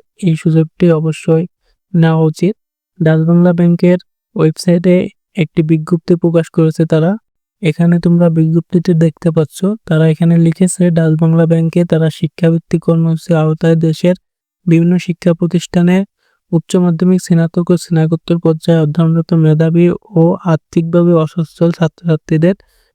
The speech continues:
বৃত্তি প্রদান করে আসছে। এই ধারাবাহিকতায় দুই হাজার পঁচিশ সালের এসএসসি সমমান পরীক্ষা উত্তীর্ণ মেধাবী শিক্ষার্থী, শিক্ষাক্ষেত্রে আর্থিক সহায়তা প্রত্যাশী, নিম্নবর্ণিত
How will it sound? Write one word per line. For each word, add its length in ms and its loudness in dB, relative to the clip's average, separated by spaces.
বৃত্তি 440 -2
প্রদান 380 2
করে 200 2
আসছে। 320 -4
এই 140 2
ধারাবাহিকতায় 720 0
দুই 120 2
হাজার 220 2
পঁচিশ 360 -2
সালের 380 0
এসএসসি 460 -2
সমমান 340 2
পরীক্ষা 320 -2
উত্তীর্ণ 320 -2
মেধাবী 440 2
শিক্ষার্থী, 560 -4
শিক্ষাক্ষেত্রে 640 -2
আর্থিক 320 -2
সহায়তা 340 0
প্রত্যাশী, 560 -4
নিম্নবর্ণিত 560 2